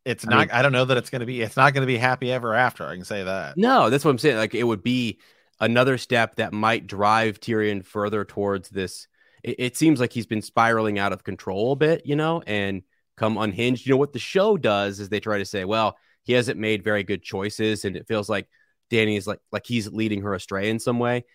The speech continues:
Speaker 2: I don't know what they're gonna do in the, you know, what Grimm's gonna do in the book here, uh, 'cause this could be more of the unraveling if he does meet Tysha. So
Speaker 1: Yeah.
Speaker 2: Yeah.
Speaker 1: Um, some of these we've already talked about,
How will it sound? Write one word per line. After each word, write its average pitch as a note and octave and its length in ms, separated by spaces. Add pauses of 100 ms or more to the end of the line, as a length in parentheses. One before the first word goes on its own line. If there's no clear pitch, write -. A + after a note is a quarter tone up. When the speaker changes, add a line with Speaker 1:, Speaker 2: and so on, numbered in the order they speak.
(400)
Speaker 2:
I A2+ 600
don't A2 220
know G#2+ 80
what G#2 80
they're G2+ 100
gonna G2+ 120
do F#2 160
in F#2 60
the, F#2 80 (280)
you A2 80
know, F#2+ 100
what F2 120
Grimm's G2+ 180
gonna G2+ 100
do F#2+ 80
in F2+ 60
the F2 60
book D3+ 340
here, C#3+ 380
uh, G#2+ 120 (160)
'cause A#2 120
this D#3+ 160
could C#3 120
be B2+ 80
more A2+ 280
of G2 80
the G2+ 80
unraveling F#2 600
if G2 100
he F#2 100
does F2+ 340
meet F2+ 320 (580)
Tysha. - 500 (320)
So G#1+ 580 (300)
Speaker 1:
Yeah. F2 320 (280)
Speaker 2:
Yeah. D2+ 180 (200)
Speaker 1:
Um, B2+ 720
some D3 140
of C#3 40
these A#2+ 140
we've A#2 120
already G#2 200
talked G#2 240
about, G2 280